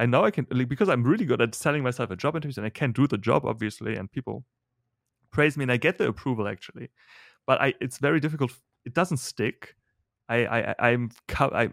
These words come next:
I have so many self-doubts about this that even quitting was difficult for me. Like, <laughs> everything is so difficult sometimes. And I feel like life would be,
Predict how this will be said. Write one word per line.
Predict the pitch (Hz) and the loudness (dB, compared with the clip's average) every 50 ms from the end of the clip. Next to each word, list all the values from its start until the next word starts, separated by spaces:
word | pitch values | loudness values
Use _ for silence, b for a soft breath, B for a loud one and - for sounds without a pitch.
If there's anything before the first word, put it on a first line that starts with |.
| _ - | _ -6
I | - | -2
have | 135 143 - | -2 -2 -2
so | - - 147 | 0 0 0
many | 160 151 127 | 0 0 -2
self-doubts | - - 117 120 - - 101 101 127 - 131 | -2 -2 -4 -4 -2 -2 -2 -2 -2 -2 -2
about | 123 123 131 - | -2 -2 -2 -2
this | 147 156 - | -4 -4 -2
that | 113 107 - - - - _ _ _ - | -2 -4 -4 -4 -10 -18 _ _ _ -4
even | 139 156 156 139 113 | -2 0 0 0 -2
quitting | - - - 143 156 - 123 104 101 | -2 0 2 2 2 2 2 0 0
was | - 101 - | -2 -4 -4
difficult | - 120 - 117 - 101 - | -6 -6 -6 -6 -8 -8 -8
for | - - | -8 -8
me. | 107 104 | -4 -2
Like, | 107 110 - - _ | -2 -2 -4 -6 _
<laughs> | - - | 0 2
everything | 143 151 - - - - - - - - | 2 2 2 0 -6 -8 -12 -10 -10 -10
is | - - | -10 -10
so | - - - - _ _ | -12 -14 -16 -18 _ _
difficult | - 190 180 147 - - - 131 - - | -6 -4 -4 -6 -6 -6 -6 -6 -6 -8
sometimes. | - 110 107 113 104 - B B B B B | -12 -10 -8 -8 -10 -10 B B B B B
And | 151 B 143 | -4 B 0
I | 147 | 0
feel | - 180 | 2 2
like | 165 156 - | 0 2 4
life | 123 151 190 - | 4 4 4 2
would | 160 - | -2 -2
be, | - 139 131 | -2 -2 -2